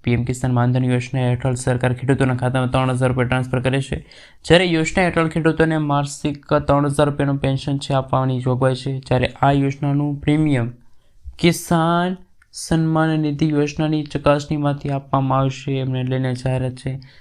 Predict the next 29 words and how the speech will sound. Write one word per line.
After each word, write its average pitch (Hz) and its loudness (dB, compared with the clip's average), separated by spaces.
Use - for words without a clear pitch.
આ 151 6
માટે 151 0
તમારે 139 2
એક - -2
અલગ 143 0
ફોર્મ 139 0
ભરવાની 135 0
જરૂર 117 -4
રહેશે 131 0
અને 139 2
આ 139 2
પેન્શન 143 2
યોજનાનો 143 -2
લાભ 127 2
લેવા 131 2
માટે 131 -2
ખેડૂતોને 131 0
દર 135 2
મહિને 131 -2
પંચાવનથી 139 0
લઈને 131 2
બસો 123 -2
રૂપિયા 135 2
સુધીનું 127 -2
યોગન-, 131 0
યોગદાન 123 0
છે 127 -4
એ 123 0
પણ 120 0